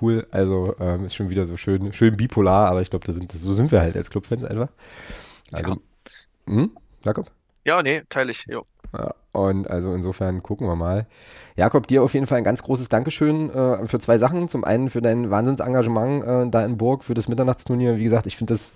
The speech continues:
Speaker 1: übelst cool und, äh, zieh da alle Hüte. Und natürlich, äh, auch für deine, für deinen Besuch bei uns und deine Einblicke in, äh, die Geschehnisse rund ums Trainingslager. Ähm, vielen, vielen Dank, dass du da warst. Richtig cool.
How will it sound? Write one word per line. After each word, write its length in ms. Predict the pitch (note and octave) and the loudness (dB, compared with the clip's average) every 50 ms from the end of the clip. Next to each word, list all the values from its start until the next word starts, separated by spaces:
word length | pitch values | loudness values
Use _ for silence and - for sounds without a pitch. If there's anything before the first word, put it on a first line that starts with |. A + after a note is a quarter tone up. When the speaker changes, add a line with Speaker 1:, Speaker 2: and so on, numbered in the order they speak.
| _ _ - | _ _ 0
Speaker 1:
übelst 340 | B2+ B2 C3 C3 - - - | 2 2 2 2 0 2 4
cool 280 | C3 C3+ C#3+ C#3 C3+ - - | 6 8 8 6 4 2 4
und, 420 | - A#2 A#2 A#2+ A2+ - - - - | 4 4 4 4 2 -2 -6 -6 0
äh, 260 | - G#2+ G#2+ G2+ F#2+ | 2 2 2 2 0
zieh 140 | - - A#2 | -2 -2 2
da 120 | A#2 A#2 | 2 2
alle 200 | - - A#2+ A2+ | 2 2 2 2
Hüte. 280 | G#2 C3 - C#3 C3 A#2+ | 2 2 2 0 0 2
Und 240 | - A#2 A#2+ - - | 2 0 0 2 2
natürlich, 500 | A2+ - - B2+ B2 A#2+ - - - - | 0 0 2 2 2 2 0 -2 -4 -2
äh, 180 | G2+ G#2 G#2+ - - | 0 0 0 0 0
auch 120 | - G#2 | -2 -2
für 120 | - - A2 | 0 0 0
deine, 400 | G#2 G#2 G#2+ A2+ G#2+ G#2+ G#2+ G#2 | 0 2 2 2 0 0 -2 -4
für 140 | - - | -6 -4
deinen 360 | F#2+ G2+ G2 G#2 G#2+ G#2+ G#2+ G#2 | -2 0 0 0 0 -2 -2 -2
Besuch 280 | G2+ G2 G#2 C#3 - | -2 0 0 -2 -2
bei 120 | - B2 G2 | 0 0 2
uns 300 | G#2 C#3+ E3+ F#3+ F#3 - | 2 2 2 0 -2 -4
und 200 | - C3 B2 B2 | -4 -2 0 2
deine 420 | A#2 A#2 A#2+ A#2+ A#2+ A#2 - - | 2 2 4 2 0 0 -2 0
Einblicke 540 | G2+ A#2+ D3 C#3+ C3 C3+ - C#3 C3 B2+ A#2+ - - - - - - - - - - - _ - | 0 0 0 2 0 2 4 4 2 2 0 -4 -12 -20 -20 -20 -20 -20 -20 -20 -20 -12 _ 2
in, 320 | C3+ B2+ C3+ C#3 C#3 C3+ | 4 4 6 4 4 2
äh, 160 | - A2+ A#2 A2+ | 2 2 2 2
die 100 | A2+ A#2 | 2 0
Geschehnisse 460 | A2+ A2+ - C3 C3+ D3+ D#3 - C3 | 0 2 4 4 4 4 4 2 2
rund 180 | A#2+ C3 C3+ | 0 0 0
ums 140 | - A#2+ A2 | 0 -2 0
Trainingslager. 680 | - D3+ D#3+ E3+ B2 - E2+ E2+ E2+ F2 F2 F2+ F#2+ - G2 | 2 2 4 4 2 2 0 0 0 0 0 -2 -4 -4 -4
Ähm, 160 | G2 F#2+ F#2+ | -4 -4 -4
vielen, 260 | - - B2+ C3 B2 | -4 -2 -2 -2 -2
vielen 160 | - B2+ A2+ | -2 -2 0
Dank, 160 | G#2 A2 A2+ | 0 -2 -2
dass 140 | - A2 - | -2 -6 -6
du 60 | - | -4
da 240 | F#2 F2+ F#2+ A2+ G#2 E2 | -4 -2 0 0 0 0
warst. 220 | E2 D#2+ - - | -2 -4 -4 -6
Richtig 260 | G2 - - - - - - | -8 -8 -8 -14 -12 -8 -6
cool. 260 | G#2+ G2+ F#2 E2+ E2+ | -4 -2 -2 -4 -4